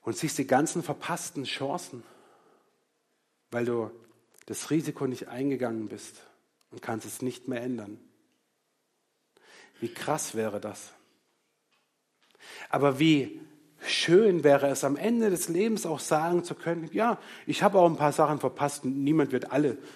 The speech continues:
wahrnehmen, keine, keine Sorge. Aber ich habe da und da und da und da das Risiko nicht gescheut, sondern bin im Vertrauen auf Gott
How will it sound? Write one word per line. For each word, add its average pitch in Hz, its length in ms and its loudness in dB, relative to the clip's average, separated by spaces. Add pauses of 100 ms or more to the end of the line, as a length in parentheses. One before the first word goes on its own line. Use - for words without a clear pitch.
(120)
wahrnehmen, 120 460 2
keine, 139 400 0
keine 131 260 -2
Sorge. 113 460 -6 (380)
Aber 143 180 2
ich 127 120 -2
habe 127 180 -4
da 160 440 0
und 123 220 -6
da 143 220 4
und 123 320 -4
da 131 220 4
und 127 260 -6
da 123 160 4
das 117 240 -2
Risiko 147 340 -2
nicht 143 360 -2
gescheut, 151 440 0
sondern 135 240 -2
bin 147 240 0 (280)
im 135 140 -8
Vertrauen 147 520 0
auf - 260 -4
Gott - 360 -2